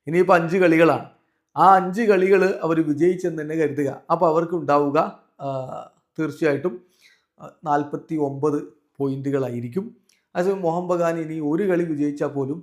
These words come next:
നാൽപത്തൊമ്പത് പോയിന്റിലേക്ക് എത്തും. So, ഓ, ജംഷഡ്പൂരിൻ്റെ സാധ്യതകൾ വളരെയധികം കുറഞ്ഞിട്ടുണ്ട്. ഗോവക്ക് പത്തൊമ്പത് കളികളിൽ നിന്ന് മുപ്പത്തിയാറ് പോയിന്റാണ്. അടുത്ത കളി എങ്ങാനും ഗോവ വിജയിച്ചില്ലെങ്കിൽ തീർച്ചയായിട്ടും മോഹൻ ബഗാന് കാര്യങ്ങൾ അവരുടെ കയ്യിലിരിക്കുന്ന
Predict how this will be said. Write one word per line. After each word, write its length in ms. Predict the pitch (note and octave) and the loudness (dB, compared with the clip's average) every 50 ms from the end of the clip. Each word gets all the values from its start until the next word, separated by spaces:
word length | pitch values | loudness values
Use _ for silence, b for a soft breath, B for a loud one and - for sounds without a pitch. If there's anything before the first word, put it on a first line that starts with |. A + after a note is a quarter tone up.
| - _ _ - | -14 _ _ -10
നാൽപത്തൊമ്പത് 540 | C3 C3+ C3+ C3+ C#3 C3 C#3 C3 B2+ C3 B2+ A#2 | -8 -8 -8 -8 -10 -10 -10 -10 -8 -10 -8 -8
പോയിന്റിലേക്ക് 420 | B2 B2 A#2+ A#2+ B2 B2 A#2+ - A2+ | -10 -10 -10 -10 -10 -10 -12 -12 -16
എത്തും. 200 | - - - _ _ _ _ _ _ _ _ _ _ _ _ _ - | -18 -18 -20 _ _ _ _ _ _ _ _ _ _ _ _ _ -2
So, 100 | - D#3 D#3+ E3 - - - _ _ _ _ _ _ _ - | 2 4 4 4 2 -2 -10 _ _ _ _ _ _ _ -14
ഓ, 60 | C3 B2 B2+ B2 | -12 -10 -10 -6
ജംഷഡ്പൂരിൻ്റെ 560 | C#3 C#3+ C#3 C#3 D3+ D3 C#3+ D3+ D3 C#3+ D3 C#3+ D3 | -8 -8 -6 -6 -8 -6 -4 -4 -4 -2 -4 -4 -4
സാധ്യതകൾ 320 | D3 C#3 C#3 C3+ C#3 C#3+ C3 C3 | -4 -4 -2 -2 -4 -4 -4 -4
വളരെയധികം 360 | C3 C3+ C#3 C3+ C3+ C3+ C#3 C#3 | -4 -4 -4 -6 -6 -8 -8 -6
കുറഞ്ഞിട്ടുണ്ട്. 480 | C3+ C3+ C3+ D3 D3+ - C3+ B2+ B2 - C#4 - _ _ _ _ _ _ _ _ - D3+ | -6 -6 -6 -8 -10 -12 -12 -12 -12 -12 -14 -14 _ _ _ _ _ _ _ _ 2 6
ഗോവക്ക് 340 | E3+ G3+ A3 G#3+ G3 G3+ F#3+ F#3+ | 6 6 6 6 2 2 2 2
പത്തൊമ്പത് 360 | E3+ - - G3 F#3 F#3 F3+ F3 | 2 2 0 -2 -2 0 0 2
കളികളിൽ 260 | E3 D#3 D3+ D#3 D3+ C#3+ C#3+ | 2 2 2 0 -2 -2 -4
നിന്ന് 160 | C#3 D3 G#3+ A3+ - _ _ - C#3 | -6 -8 -10 -12 -16 _ _ -16 -12
മുപ്പത്തിയാറ് 560 | C3+ - D#3+ - D#3 D3 C#3 C#3 D3 D#3 E3+ D3 | -8 -8 -6 -4 -2 0 2 2 2 2 0 -2
പോയിന്റാണ്. 360 | D3 D3 D3 C#3+ C#3+ C3+ C3+ C3+ | -2 -2 -2 -2 -2 -4 -4 -4
അടുത്ത 200 | C3 C3+ C3+ - D#3 C#3 | -6 -6 -6 -6 -4 -4
കളി 140 | C#3+ C#3+ D3+ C#3+ | -4 -4 -4 -4
എങ്ങാനും 280 | C3+ C3+ C#3 D3 D#3+ D3+ C3+ | -6 -6 -8 -10 -10 -8 -6
ഗോവ 160 | C3+ C#3+ D#3 D3+ C#3 | -4 -2 -2 -2 -4
വിജയിച്ചില്ലെങ്കിൽ 680 | C3+ C3 E3 G3 G#3 F3 - E3 D3 C#3 B2+ A#2+ C#3 D#3 G3+ - - - _ _ _ _ _ _ _ _ _ _ _ - | -2 -2 -2 -2 -2 -2 -4 -4 -4 -4 -6 -6 -6 -6 -6 -6 -8 -14 _ _ _ _ _ _ _ _ _ _ _ -4
തീർച്ചയായിട്ടും 540 | F#3 F#3+ F3+ F3+ F#3 F3 D3+ C#3+ D3+ D#3 C#3+ - - - | -2 -2 -2 0 0 0 0 0 -2 -8 -14 -14 -12 -8
മോഹൻ 200 | C#3+ C#3+ D3+ D3+ D3+ D3+ | -8 -8 -6 -4 -4 -4
ബഗാന് 320 | C#3 C#3 C3+ C3 C#3 C#3+ C#3 C#3+ | -2 -2 -4 -6 -6 -6 -6 -6
കാര്യങ്ങൾ 340 | C3 C3 C3 B2+ C3 C3 D#3+ G#3+ - _ _ _ _ _ _ _ - C3 | -4 -4 -6 -6 -6 -8 -8 -10 -12 _ _ _ _ _ _ _ -12 -6
അവരുടെ 320 | C3 C3+ D3 C#3+ C#3 C#3 C3+ C3+ | -4 -4 -2 -4 -4 -6 -6 -6
കയ്യിലിരിക്കുന്ന 540 | C#3 C3 C3 C3 C3+ A#2+ B2 A#2+ - C3+ B2+ | -6 -6 -6 -6 -8 -10 -10 -12 -12 -8 -8